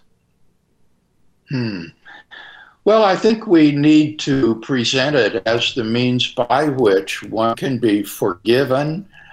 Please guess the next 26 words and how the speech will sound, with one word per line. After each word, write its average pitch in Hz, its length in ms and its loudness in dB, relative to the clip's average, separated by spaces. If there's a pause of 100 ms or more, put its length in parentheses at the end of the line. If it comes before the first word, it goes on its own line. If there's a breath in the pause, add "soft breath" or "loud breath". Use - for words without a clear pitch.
(260 loud breath)
of 107 160 -2
everything 156 520 2
you've 156 340 0
done 101 460 0 (680 soft breath)
and 104 220 -2
come 120 280 -2
into 117 260 2
a 117 180 -2
personal 120 500 0
relationship 107 840 0
with 127 260 0
God, 95 300 2
a 92 80 4
love 110 360 -2
relationship 107 840 0
that 104 140 0
will 104 160 0
last 104 460 0
forever. 101 600 0 (680 loud breath)
I 139 80 0
remember 170 460 2
when 175 180 2
I 147 80 2
had 156 260 0
a 165 80 0
debate 123 680 -2